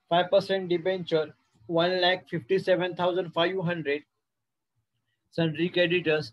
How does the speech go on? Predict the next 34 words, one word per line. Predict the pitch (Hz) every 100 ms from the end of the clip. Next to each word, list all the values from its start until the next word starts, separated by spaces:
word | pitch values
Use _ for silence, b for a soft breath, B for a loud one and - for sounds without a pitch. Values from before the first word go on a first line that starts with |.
| _
eighty-three | 156 156 185 175 170 175
thousand | 175 175 180 175
nine | 170 180 165
hundred। | 160 135 131 - _ _ _ _ _
उसके | 151 -
बाद | 185 180
दिया | 165 175
हुआ | 175
है | 175
proposed | 170 160 185 165
dividend | 180 180 160 147 135 -
sixty-five | 165 - 170 175 175
thousand, | 180 165 139 135 - _ _ _ _
short | 165 165 -
term | 196 185 165
loan | 156 151 _
ट्वेंटी | 160 151 156
फ़ाइव | 156 135 120
थाउजेंड, | 120 101 92 110 _ _ _ _ _ _
ओके। | 151 165 196 196 _ _
और | 156 165
उसके | 165 185
बाद | 185 -
एसेट | 156 123 180
साइड | 165 175 165
में | 185
देखिए | 180 185 175
क्या | 180 180
दिया | 170 175
हुआ | 180
है |
हम | 180
लोग | 185 170
को, | - 156